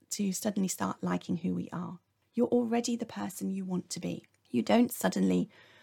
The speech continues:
shed some weight and become a different person. You're already that person. You're already her. Don't wait to lose your weight to be her.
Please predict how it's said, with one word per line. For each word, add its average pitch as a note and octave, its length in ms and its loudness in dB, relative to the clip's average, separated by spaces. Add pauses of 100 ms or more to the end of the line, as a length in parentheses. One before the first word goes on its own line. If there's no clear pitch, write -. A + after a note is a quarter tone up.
shed G#3+ 260 4
some G#3 220 2
weight G3+ 360 4
and G#3 80 2
become F#3+ 240 -2
a F3+ 40 0
different - 280 -6
person. - 440 -4 (280)
You're G#3+ 200 4
already G#3 340 0
that - 180 -2
person. - 460 -6
You're G3 160 -4
already F3+ 420 -4
her. E3 300 -8 (520)
Don't G3+ 260 4
wait - 200 2
to - 120 -4
lose F#3 180 -4
your F3 120 0
weight A3 420 0
to - 100 -8
be F#3 220 -2 (100)
her. - 200 -10